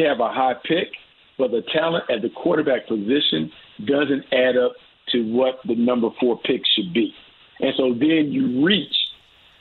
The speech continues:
and the player that you bring in who's expected to be a franchise player, the first day that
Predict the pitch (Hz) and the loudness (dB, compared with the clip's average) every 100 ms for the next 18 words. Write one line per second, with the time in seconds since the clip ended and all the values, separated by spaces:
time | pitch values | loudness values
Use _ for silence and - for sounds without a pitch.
0 | - 139 127 - 156 156 151 143 151 135 | -2 0 -2 0 2 2 2 0 -2 -2
1 | 139 143 151 185 160 135 127 - 151 131 | 0 2 2 0 0 -2 -2 -2 -2 0
2 | 139 131 117 156 170 170 170 - 175 180 | 0 0 0 0 0 0 -2 0 0 0
3 | 196 - _ _ - 127 - 165 185 143 | -2 -8 _ _ -4 -4 0 0 0 0
4 | 175 160 139 | 0 0 0